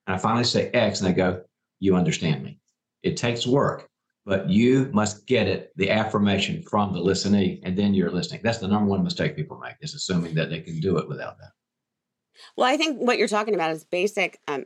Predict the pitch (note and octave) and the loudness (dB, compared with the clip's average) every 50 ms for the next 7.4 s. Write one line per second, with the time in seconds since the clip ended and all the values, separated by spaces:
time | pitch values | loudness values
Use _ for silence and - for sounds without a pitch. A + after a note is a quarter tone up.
0 | _ _ - E3 F#3+ F#3+ F#3+ - E3+ E3 - - E3+ E3 D#3+ D3+ - D#3 D#3+ - | _ _ -4 -4 -4 -4 -2 -4 -6 -4 -4 -8 -8 -4 -4 -4 -4 -4 -4 -2
1 | - E3 D#3+ F3 E3 D#3 D3+ D3+ E3 F#3 - - D3 C3+ C3+ C3+ - C#3 C3+ C3 | -2 -2 0 0 0 0 -2 -2 -4 -4 -2 -2 -2 -2 -2 -4 -4 -4 -4 -4
2 | - B2 C3 - _ - - E3+ F3 A3+ G#3 G3 G#3 G3 F#3+ D#3+ D#3+ E3 E3 D#3 | -4 -6 -12 -14 _ -8 -4 -2 -2 -2 0 -2 -2 0 0 0 0 0 -2 -4
3 | D#3 D3+ - - - - - - _ - - E3 E3 F3+ F#3 G3 G#3 - F3+ F3 | -4 -6 -6 -8 -10 -14 -16 -18 _ -4 0 2 2 2 2 0 -2 0 0 0
4 | D3+ C3 - - - - F3 F3+ F#3 F3+ F#3+ F#3+ G3 G3+ F#3 D#3+ C#3 - - - | 0 -2 -6 -10 -12 -6 -2 -2 0 0 -2 -4 -2 -2 -2 -2 -2 -4 -8 -6
5 | C#3 B2+ B2+ C3 D#3 E3 F3+ G3+ - - C#3+ - - - - - D3 D3+ D#3 E3 | -4 -4 -2 -2 -2 -2 -2 0 0 0 -2 -2 -4 -8 -6 -2 -2 -2 -2 -2
6 | F3 F#3 G#3 G#3+ G#3+ G3+ F3 E3 - - - - - D#3 D#3 E3 F#3 E3+ E3 D#3+ | -2 -4 -2 0 0 0 0 -2 -6 -10 -10 -6 -2 -2 0 0 0 -2 -2 -2
7 | C#3+ - C3+ C#3+ - - - | -4 -4 -6 -8 -10 -10 -12